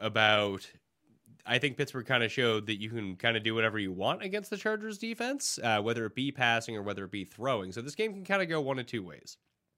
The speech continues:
Very much like the Sunday night game, where the Chargers jump out to a lead, then, you know, Air Bridgewater just has to take it to the air and utilize, the, I mean,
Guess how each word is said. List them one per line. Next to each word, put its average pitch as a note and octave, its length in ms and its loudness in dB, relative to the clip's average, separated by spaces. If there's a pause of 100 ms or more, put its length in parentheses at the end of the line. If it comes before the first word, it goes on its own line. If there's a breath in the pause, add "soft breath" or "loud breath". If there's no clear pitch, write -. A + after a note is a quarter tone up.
(220)
Very D3 220 6
much D3+ 200 4
like D#3 180 2
the C#3+ 60 -4
Sunday A2 260 0
night D#2+ 200 -6
game, C#2+ 280 -14 (360 soft breath)
where B2+ 140 0
the A#2+ 100 -2
Chargers A#2+ 400 0
jump A2 220 0
out F#2+ 180 0
to G2+ 120 -2
a G2+ 40 -2
lead, F3+ 280 0
then, A#2 380 0
you G#2 60 2
know, G2 140 0
Air C3 200 4
Bridgewater A2 600 2
just G#2 160 -8
has A2 180 2
to G2 220 -4 (120)
take C#3 220 0
it B2 80 -4
to A2+ 80 -12
the G#2+ 160 2
air A#2+ 300 2 (560 soft breath)
and A#2+ 340 2
utilize, A#2+ 460 2
the, G#2+ 80 -2
I A#2+ 60 -2
mean, B2+ 220 -8